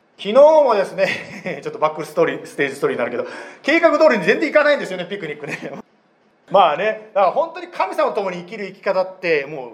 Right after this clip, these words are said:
け-、その日その日、その時その時に主の導きを聞いていかなきゃいけないなっていうことを昨日も思いました。しかし分かることは、イエス様は絶対にイエス様の計画を私に実現してくださる。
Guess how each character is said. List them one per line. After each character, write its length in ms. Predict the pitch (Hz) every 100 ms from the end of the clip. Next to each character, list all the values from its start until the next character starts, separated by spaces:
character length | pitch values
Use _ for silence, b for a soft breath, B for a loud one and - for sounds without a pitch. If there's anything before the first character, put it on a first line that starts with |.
| -
け-、 240 | - 202
そ 160 | 208 226
の 120 | 294
日 180 | - 269
そ 220 | - 269
の 80 | 294
日、 100 | 247
そ 220 | - 269
の 80 | 330
時 200 | 320 220 -
そ 100 | 247
の 100 | 277
時 200 | 269 214
に 120 | 196
主 120 | 202
の 120 | 220
導 320 | 180 175 208 190
き 60 |
を 80 | 180
聞 200 | - 202
い 20 |
て 60 | 202
い 60 |
か 80 | 190
な 100 | 180
き 60 | 151
ゃ 20 |
い 20 |
け 80 | 151
な 100 | 147
い 20 |
な 80 | 139
っ 40 |
て 60 | 139
い 40 |
う 20 | 135
こ 60 |
と 60 | 131
を 20 |
昨 100 | -
日 120 | 202
も 100 | 175 131
思 100 | 131
い 40 |
ま 100 | 127
し 60 | -
た。 80 | - _ _ _ _ _ _
し 80 | -
か 80 | 220
し 60 |
分 160 | 226 233
か 100 | 311
る 80 | 254
こ 60 |
と 100 | 247
は、 80 | 196
イ 60 | 233
エ 60 |
ス 80 | 247
様 180 | 208 196
は 260 | 208 - -
絶 260 | 202 202
対 180 | 254 240
に 60 | 240
イ 40 |
エ 40 | 247
ス 60 |
様 120 | 226 175
の 120 | 160
計 240 | - 214
画 200 | 208 208
を 160 | 214 175
私 320 | 151 175 170
に 160 | 147 120
実 220 | - 147
現 140 | 151
し 20 | 143
て 80 |
く 80 | 151
だ 60 | 139
さ 140 |
る。 60 | 143